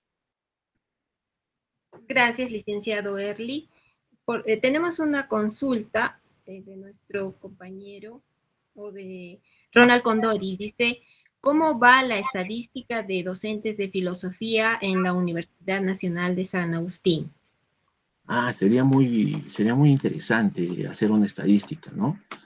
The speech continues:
Speaker 2: Eh, sería muy interesante. Eh, hay muchos que, o, solamente, como digo, muchas veces se ve el, el lado positivo, ¿no? Eh, del profesor que está trabajando, del profesor que está de repente ejerciendo funciones,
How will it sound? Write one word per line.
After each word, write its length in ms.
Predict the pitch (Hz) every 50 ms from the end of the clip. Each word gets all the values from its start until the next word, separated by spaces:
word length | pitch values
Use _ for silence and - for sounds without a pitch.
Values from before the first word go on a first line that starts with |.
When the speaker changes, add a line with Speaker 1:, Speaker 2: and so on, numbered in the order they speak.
| _ _ _ _ _ _ _ _
Speaker 2:
Eh, 180 | - - 92 87
sería 240 | - 98 98 117 123
muy 140 | 123 120 123
interesante. 760 | 117 - - 85 87 - - 123 123 107 - - - - _ _ _ -
Eh, 500 | - 87 87 82 76 - - - - - - - - _ _ _ _ _ _ _ _ _ _ _
hay 160 | - 101 104 113
muchos 360 | 123 135 139 - 143 139 -
que, 840 | - - 98 92 92 92 95 95 92 - - - - - - - - _ _ _ -
o, 180 | 71 69 62 - - - _ _ _ _ _ _
solamente, 600 | _ - - - 113 117 131 143 151 151 147 151
como 200 | 139 - 113 104
digo, 200 | 107 123 139 143
muchas 280 | 131 139 143 - 143 123
veces 300 | 139 139 139 - 143 135
se 140 | - 110 101
ve 160 | 107 117 123
el, 180 | 120 107 92 -
el 180 | - 87 87
lado 200 | 90 113 123 131
positivo, 680 | 127 - 95 90 - - - - 160 160 127 95 92
¿no? 260 | - 107 135 185 180 - _ _ _ _ _ _ _ _ _ _ - -
Eh, 200 | 92 95 90 87
del 540 | 92 95 98 92 95 95 95 95 90 90 - -
profesor 340 | 104 98 104 - 123 120
que 80 | - -
está 140 | - 123 113
trabajando, 880 | 120 104 90 87 - 117 117 131 135 139 139 135 131 139 139 139 139 131
del 120 | 110 95 -
profesor 360 | 98 87 90 - 117 110 -
que 120 | - 98
está 340 | 92 - - 104 107 110 113
de 100 | 113 104
repente 380 | - 90 - - 101 101 - 107
ejerciendo 380 | 101 107 95 - 107 110 107
funciones, 920 | 101 - 95 95 - 120 117 127 139 143 143 135 135 131 131 131 135 139